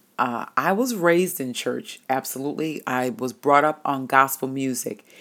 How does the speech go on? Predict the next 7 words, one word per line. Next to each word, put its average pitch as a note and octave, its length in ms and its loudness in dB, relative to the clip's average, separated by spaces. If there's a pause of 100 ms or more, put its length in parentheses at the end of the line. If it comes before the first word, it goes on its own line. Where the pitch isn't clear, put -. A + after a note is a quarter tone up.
(340)
And C3 640 0 (480)
what C#3+ 300 2
we F#3 140 2
heard E3+ 420 0
in C#3+ 180 -4 (120)
our E3+ 340 2
home D3 640 -2